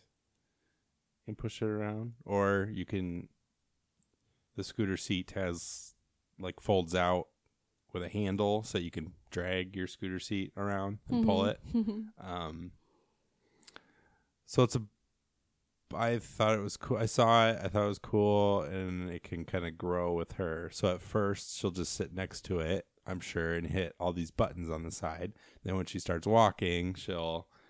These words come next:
Speaker 1: um, be able to use it as a brace, kind of, and, you know, uh, toot it around. Um,
Speaker 2: Hmm.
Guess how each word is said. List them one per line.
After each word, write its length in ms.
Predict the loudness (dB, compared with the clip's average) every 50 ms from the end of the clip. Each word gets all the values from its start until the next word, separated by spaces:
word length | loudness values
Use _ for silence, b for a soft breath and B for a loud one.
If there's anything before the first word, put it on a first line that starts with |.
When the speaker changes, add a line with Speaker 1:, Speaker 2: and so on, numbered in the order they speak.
| b b b b b -12
Speaker 1:
um, 480 | -10 -10 -8 -8 -8 -10 -10 -10 -12 -14 -16 -20 _ _ _ _ _ _ _ _ _ _ _ _ _ _ _ _ _
be 80 | -2 -2
able 220 | 0 0 0 -2 -2
to 120 | -2 -4
use 340 | -2 -2 0 0 0 0 0
it 220 | 0 0 -2 -2 -4
as 160 | -4 -4 -4
a 60 | -4 -4
brace, 580 | -2 0 2 4 4 2 2 -2 -4 -8 -8 -10
kind 240 | -8 -8 -8 -6
of, 240 | -6 -6 -6 -6 -8 -10
and, 380 | -8 -6 -6 -6 -6 -8 -10 -10
you 100 | -10 -10
know, 280 | -8 -8 -10 -10 -12 -12 -14 _ _ _ _ _ _ _ _ _ _ _ _ _ _ _ _ _ _ _ _ _ _ _ _ -18
uh, 260 | -14 -14 -12 -12 -14 -14 -16 -18 _ -2
toot 180 | 0 0 0
it 100 | 0 0
around. 460 | -2 -2 -4 -4 -6 -6 -4 -4 -6 -6 _ _ _ -10
Um, 340 | -8 -6 -6 -4 -4 -4 -4
Speaker 2:
Hmm. 80 | -6